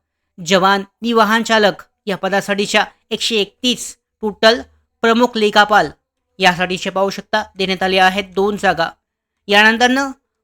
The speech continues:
पुढे उपलेखापाल आहे, कार्यालय अधीक्षक आणि लेखापाल यासाठीचे गट क संवर्ग पाचशे एकोणसाठ, अशी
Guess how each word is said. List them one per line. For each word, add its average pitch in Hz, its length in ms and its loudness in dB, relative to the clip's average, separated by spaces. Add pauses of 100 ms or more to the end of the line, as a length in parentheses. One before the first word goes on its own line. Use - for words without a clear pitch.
पुढे 247 280 2
उपलेखापाल 226 680 2
आहे, 196 280 2 (160)
कार्यालय 180 380 4
अधीक्षक 190 420 -2 (160)
आणि 220 220 -2
लेखापाल 196 480 -2 (300)
यासाठीचे 196 480 -2
गट 190 220 0 (140)
क 247 60 0
संवर्ग 226 480 0
पाचशे 233 440 -2
एकोणसाठ, 214 580 -2 (340)
अशी 247 280 -4